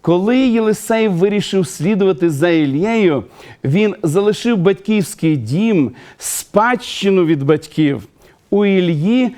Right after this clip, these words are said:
не було дружини та дітей, тому Єлисей умовно був його спадкоємцем. Тому він і попросив у Іллі такої спадщини. Кожна людина, яка прийняла рішення іти за Ісусом під час хрещення,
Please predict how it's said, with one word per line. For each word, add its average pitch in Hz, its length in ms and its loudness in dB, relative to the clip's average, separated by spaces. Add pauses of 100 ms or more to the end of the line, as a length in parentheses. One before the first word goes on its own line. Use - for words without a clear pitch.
(180)
не 202 180 0
було 262 260 2
дружини 208 720 0
та 202 160 -2
дітей, 196 600 0 (280)
тому 226 300 2
Єлисей 208 760 0 (100)
умовно 208 640 0
був 180 380 0
його 180 280 2
спадкоємцем. 165 1200 -2 (460)
Тому 247 280 2
він 254 320 2
і 226 100 2
попросив 208 840 -2
у 208 180 0
Іллі 196 460 0 (320)
такої 208 640 0
спадщини. 151 1200 -2 (1600)
Кожна 254 400 2
людина, 180 580 4
яка 170 300 4
прийняла 233 520 4
рішення 170 500 2
іти 208 320 2
за 165 140 4
Ісусом 160 720 2
під 170 220 0
час - 380 0
хрещення, 185 760 2